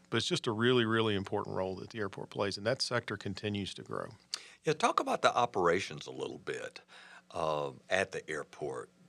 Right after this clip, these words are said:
Speaker 2: For most people don't know exactly what you're doing and kind of the flights and,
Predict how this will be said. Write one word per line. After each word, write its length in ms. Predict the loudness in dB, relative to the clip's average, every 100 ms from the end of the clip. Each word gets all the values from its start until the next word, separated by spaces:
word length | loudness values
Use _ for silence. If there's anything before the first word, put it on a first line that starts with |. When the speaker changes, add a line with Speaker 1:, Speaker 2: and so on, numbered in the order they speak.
| -6
Speaker 2:
For 340 | 0 2 2 -2 _
most 280 | -4 -4 -2
people 400 | -4 0 0 0 -8 -14 -12 -4
don't 260 | 4 4 4
know 540 | 2 6 6 6 0 -8 -10
exactly 480 | -10 -2 -2 -2 -6
what 160 | -4 -6
you're 100 | -6
doing 340 | -8 -8 -6
and 180 | -10 -10
kind 220 | -6 -6
of 60 | -6
the 80 | -10
flights 460 | -6 -4 -2 -4 -2
and, 280 | 2 2